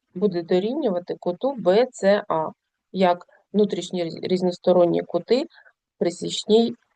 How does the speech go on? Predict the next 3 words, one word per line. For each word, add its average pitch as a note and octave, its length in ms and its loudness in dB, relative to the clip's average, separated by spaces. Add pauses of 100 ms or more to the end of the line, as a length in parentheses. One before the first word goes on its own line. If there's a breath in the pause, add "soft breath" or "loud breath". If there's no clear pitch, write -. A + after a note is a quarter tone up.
А E3+ 220 4
С. F3 340 0 (1700)
Кут A#3+ 380 2